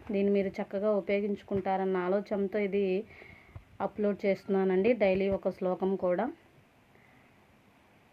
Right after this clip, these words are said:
నేను చెప్పాలనుకున్న భగవద్గీత అధ్యాయం ఒకటిలోని అర్జున విషాదయోగంలోని శ్లోకము ఆరు పూర్తయిందండి.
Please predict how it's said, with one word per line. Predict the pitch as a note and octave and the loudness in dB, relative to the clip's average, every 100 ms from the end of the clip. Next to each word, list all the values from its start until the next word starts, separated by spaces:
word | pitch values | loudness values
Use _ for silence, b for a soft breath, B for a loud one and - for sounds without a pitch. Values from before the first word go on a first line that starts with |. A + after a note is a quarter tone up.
| _ _ - - - | _ _ -20 -20 -6
నేను | A3 G#3 G3+ | -2 0 0
చెప్పాలనుకున్న | F3+ G#3+ A3 G#3 G3 G3 G3+ | -2 0 2 2 0 -2 -2
భగవద్గీత | A3 F#3 F#3+ F#3+ F#3 G3+ G3+ | 0 2 0 -2 -2 -2 0
అధ్యాయం | F#3+ E3+ G3 G#3 | -2 0 0 0
ఒకటిలోని | F#3+ F#3 F#3+ G3 F#3+ | -2 -2 -4 -2 -2
అర్జున | - F#3 E3+ G#3 | -2 -4 -2 -2
విషాదయోగంలోని | G#3 F#3 F#3+ F#3+ G3 F#3+ F3+ F#3 F#3 F3+ A#3 E4 B B B B B - | -2 -2 -2 0 2 2 2 0 0 0 -2 -6 B B B B B -6
శ్లోకము | G#3 G3+ G3+ A3 A3 | 0 2 2 0 0
ఆరు | F#3+ F#3+ F#3+ A3+ F#4+ - - - - - B B B B - | 0 0 0 -2 -4 -10 -20 -20 -20 -20 B B B B 0
పూర్తయిందండి. | A3 G#3 G#3+ G3 F#3+ F#3 F#3 A#3+ | 2 4 2 4 4 2 2 0